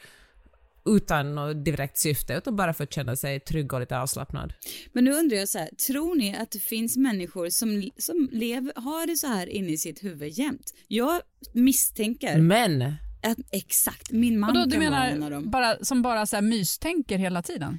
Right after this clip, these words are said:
Speaker 2: Ja, som är lite, jaha, och så blir det lite så.
Speaker 3: <laughs>
Speaker 2: Alltså han kan tänk-, han tänker jättemycket på sitt jobb. Det är verkligen det han tänker på.
Speaker 3: Mm.
Speaker 2: Men, men, eh, däremellan så tror jag nog att det är lite så här,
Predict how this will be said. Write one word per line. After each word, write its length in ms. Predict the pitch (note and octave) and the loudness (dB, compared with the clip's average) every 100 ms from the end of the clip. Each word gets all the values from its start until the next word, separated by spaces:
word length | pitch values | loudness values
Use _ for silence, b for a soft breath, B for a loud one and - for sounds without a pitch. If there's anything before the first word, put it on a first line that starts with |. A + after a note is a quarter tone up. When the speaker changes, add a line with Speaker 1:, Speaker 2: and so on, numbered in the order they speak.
| - | -10
Speaker 2:
Ja, 560 | - - C#5+ B4+ A4+ G#4+ | -20 -6 -2 0 0 0
som 160 | G#4 F4+ | -2 -2
är 40 | |
lite, 140 | F4 C5 F5 - | -2 -2 -4 -6
jaha, 420 | F#3+ F4+ A4+ E3+ | -6 -6 -6 -6
och 100 | E3+ | -8
så 100 | A#3 | -8
blir 120 | F3+ - | 0 2
det 60 | |
lite 200 | G4+ A#3 A#4+ | 2 0 0
så. 140 | A#3+ - B | -4 -8 B
Speaker 3:
<laughs> 60 | - | -6
Speaker 2:
Alltså 140 | A#3+ C#4+ | -2 0
han 140 | B3+ | 2
kan 160 | D#4 D#4+ | 0 0
tänk-, 220 | E4+ C4+ | -2 -2
han 160 | D4+ C#4+ | -4 -2
tänker 280 | D#4+ - | -4 -4
jättemycket 640 | A#3+ C#4+ - G3+ G#3 - G3 | -4 -6 -8 -8 -6 -8 -8
på 240 | F#3+ D#3 D#3 E3 | -6 -4 -6 -6
sitt 220 | - F3+ | -8 -6
jobb. 180 | F#3+ C3 - D3+ | -6 -6 -8 -8
Det 160 | A3 G3+ | -4 -4
är 80 | D#3 | -4
verkligen 640 | D3+ D3 D3+ C#3+ C3+ - - | -8 -10 -10 -8 -8 -12 -12
det 160 | E3 D3+ | -6 -6
han 200 | D3 D3+ | -6 -8
tänker 280 | E3 E3+ - | -12 -12 -12
på. 120 | C3+ | -12
Speaker 3:
Mm. 100 | F#3+ _ b b b | -14 _ b b b
Speaker 2:
Men, 340 | F#3+ - A3+ - - A3+ | 2 4 2 -4 -6 -4
men, 240 | A3 G#3 G3+ G3+ | -4 -4 -4 -6
eh, 60 | F#3+ - - | -8 -12 -4
däremellan 520 | B3+ A#3 B3 F4+ D4+ D4 | 0 2 2 2 2 0
så 120 | E4 | -6
tror 160 | A#4+ A4+ | -8 -8
jag 160 | G4+ | -6
nog 80 | E4 | -6
att 100 | D#4 | -4
det 140 | B3+ | -2
är 40 | A#3 | -2
lite 280 | E4+ - F#4+ | -4 -4 -6
så 100 | D#4 | -6
här, 180 | B3 | -6